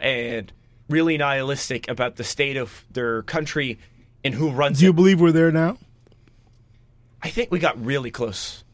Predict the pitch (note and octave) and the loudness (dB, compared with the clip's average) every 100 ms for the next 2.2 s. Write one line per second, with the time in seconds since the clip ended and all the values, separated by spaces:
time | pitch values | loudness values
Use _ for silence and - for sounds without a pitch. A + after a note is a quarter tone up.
0 | _ - F3 D#3 D#3+ D3+ E3 D3+ C#3+ D3+ | _ -6 -2 2 2 2 0 0 0 -2
1 | - - B2+ D#3+ D3 C#3 G2+ A2+ A2+ G2+ | -8 -8 -4 -4 -2 -4 -2 -4 -4 -8
2 | F#2+ - | -10 -16